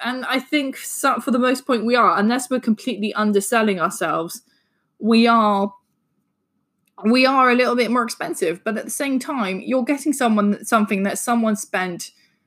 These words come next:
you know, a lot of time, some money to make so that you would buy it. When you buy from a big corporation or from a big company or a big shop, some,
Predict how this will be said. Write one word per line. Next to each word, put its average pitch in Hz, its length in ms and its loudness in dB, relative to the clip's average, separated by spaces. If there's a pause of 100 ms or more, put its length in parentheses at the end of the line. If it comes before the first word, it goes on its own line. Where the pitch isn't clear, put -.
(440)
you 214 100 2
know, 190 180 4
a 208 80 4
lot 208 340 2
of 254 140 0
time, 190 560 -2
some 226 360 4
money 185 500 2
to 208 140 0
make 214 500 0
so - 160 -2
that 196 160 2
you 202 240 4
would 202 180 2
buy 208 200 2
it. - 340 -4 (800)
When 208 180 4
you 220 100 4
buy 254 180 4
from 240 180 2
a 226 60 4
big 220 300 0
corporation 226 800 -2
or 196 200 -2 (120)
from 196 180 -4
a 190 40 -2
big 202 260 -2
company 214 420 -2
or 180 100 2
a 185 60 0
big 196 240 -2
shop, - 440 -4 (500)
some, 240 300 0